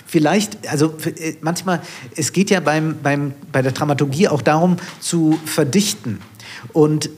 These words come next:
das ist ja etwas, was, äh, Filme, gerade wenn sie aus Hollywood sind, sehr oft gut können, dass sie verschiedene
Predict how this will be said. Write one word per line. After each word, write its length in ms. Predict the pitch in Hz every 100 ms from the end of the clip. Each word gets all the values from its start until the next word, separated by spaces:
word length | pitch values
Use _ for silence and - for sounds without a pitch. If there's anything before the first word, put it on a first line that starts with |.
| 143
das 200 | 175 202
ist 120 | 190
ja 80 | 170
etwas, 420 | 151 165 151 -
was, 300 | 151 147 -
äh, 140 | -
Filme, 560 | 147 - 175 170 180 175 - - -
gerade 280 | 143 165 185
wenn 100 | 160
sie 100 | 143
aus 120 | 135
Hollywood 300 | 180 156 151
sind, 200 | 156 147
sehr 260 | 160 156 - -
oft 420 | 151 127 - -
gut 260 | - 156 -
können, 400 | 170 160 113 104 - -
dass 120 | 143
sie 100 | 160
verschiedene 680 | 151 143 - 180 170 170 170